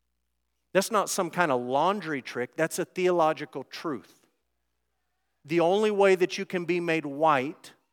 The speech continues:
is to be washed in the blood of Jesus. Revelation twelve eleven. They overcome, they conquer by the blood of the Lamb. When we gather together as the people of God to celebrate the Lord's Supper,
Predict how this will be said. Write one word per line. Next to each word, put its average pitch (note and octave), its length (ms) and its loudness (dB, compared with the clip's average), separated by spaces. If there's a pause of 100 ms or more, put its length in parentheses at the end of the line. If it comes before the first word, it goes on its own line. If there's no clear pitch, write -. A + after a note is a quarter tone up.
(320)
is - 140 -10
to D#3+ 100 -10
be C#3+ 160 -4
washed D3 540 0
in C#3 100 -10
the C3 80 -10
blood C3 300 -2
of B2+ 120 -6
Jesus. B2+ 540 -8 (220)
Revelation C3+ 580 -2
twelve C3 320 -2
eleven. C3 440 -2 (260)
They C#3+ 160 0 (100)
overcome, D3+ 720 -4
they B2+ 160 -4
conquer C#3+ 720 -6 (380)
by C#3+ 520 2 (260)
the C3+ 120 -8
blood B2 600 -2 (500)
of A2+ 440 -6 (500)
the A2 100 -10
Lamb. F#2 360 -10 (1700)
When C#3 280 -6
we F3 180 -2
gather E3 460 0
together C#3+ 400 -2
as B2 140 -8
the A#2+ 100 -12
people C#3+ 360 -10
of A#2+ 120 -12
God B2+ 240 -4
to A#2+ 80 -12
celebrate B2 580 -6
the A#2+ 80 -16
Lord's A2 320 -12
Supper, G#2 460 -10